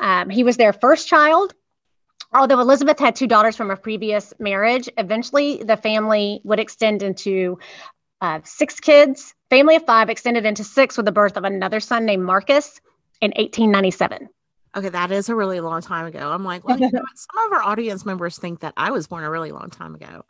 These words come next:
Speaker 1: Oh, no, they don't. Why would they say, "Oh, wait, your children think you were born a really long time ago?" <laughs> After the family extended into six, Elizabeth was particularly devoted, um, a devoted mother who spent a great deal of time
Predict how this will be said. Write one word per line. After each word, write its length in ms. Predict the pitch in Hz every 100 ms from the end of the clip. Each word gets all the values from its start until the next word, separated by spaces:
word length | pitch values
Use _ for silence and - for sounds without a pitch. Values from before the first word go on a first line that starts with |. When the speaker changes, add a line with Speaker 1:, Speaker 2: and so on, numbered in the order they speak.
| _
Speaker 1:
Oh, 320 | 226 190 180 202
no, 100 | 403
they 100 | 247
don't. 440 | 180 180 214 - - _ _
Why 160 | 240 254
would 100 | 254
they 120 | 262
say, 160 | - - _
"Oh, 160 | 202 180
wait, 220 | 190 175 196
your 100 | 185
children 540 | 208 208 254 302 320 - _ _ _
think 120 | 247 226
you 60 |
were 80 | 254
born 200 | 247 240
a 20 |
really 180 | 240 240
long 140 | 240
time 180 | 262 311
ago?" 320 | 277 330 359 - _
<laughs> 120 | -
After 220 | 196 226
the 80 | 214
family 260 | 208 190
extended 380 | - - 185 165
into 180 | 175 180
six, 480 | - 277 302 - -
Elizabeth 500 | 220 214 269 294 339
was 140 | 233 -
particularly 720 | 220 - 226 277 277 269 269
devoted, 760 | 214 190 196 190 214 240 254 254 _ _ -
um, 260 | 214 196 -
a 80 | 214
devoted 360 | 208 190 196 269
mother 380 | 214 208 240 285
who 140 | 254
spent 300 | - 226 196
a 40 |
great 220 | 208 214 214
deal 140 | 233
of 80 | 226
time 500 | 226 202 202 208